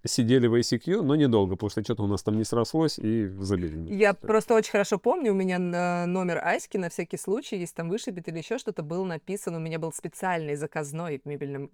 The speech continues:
Speaker 2: специального мебельщика заказывали для меня шкаф узкий под диски, э, и на крышке, который стоял рядом с компом, прям вот под размерчик, толщину с-, э, D V D-ка.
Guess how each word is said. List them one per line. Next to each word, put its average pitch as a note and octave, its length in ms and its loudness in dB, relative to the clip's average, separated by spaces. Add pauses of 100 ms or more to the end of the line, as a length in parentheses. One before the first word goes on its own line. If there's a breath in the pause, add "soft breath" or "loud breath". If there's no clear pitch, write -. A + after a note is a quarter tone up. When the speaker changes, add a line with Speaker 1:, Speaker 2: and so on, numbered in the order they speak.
Speaker 2:
специального D#3+ 400 -4
мебельщика D#3 480 -4
заказывали D3 460 -2
для D#3 160 -4
меня D#3+ 180 -4
шкаф - 380 -4
узкий - 400 -4
под D3+ 240 -2
диски, G3 560 0 (340 loud breath)
э, E3+ 220 4
и F#3 160 0
на E3+ 100 2
крышке, F3+ 460 -2
который F3 240 0
стоял E3+ 240 0
рядом D#3+ 220 -2
с - 40 -12
компом, D#3+ 480 -2
прям C#3+ 240 -10
вот D3+ 120 -10
под D#3+ 120 -2
размерчик, D#3+ 560 -2
толщину E3+ 400 -4
с-, - 140 -8
э, E3 160 2
D D#3 120 -4
V E3 60 -2
D-ка. E3 300 -2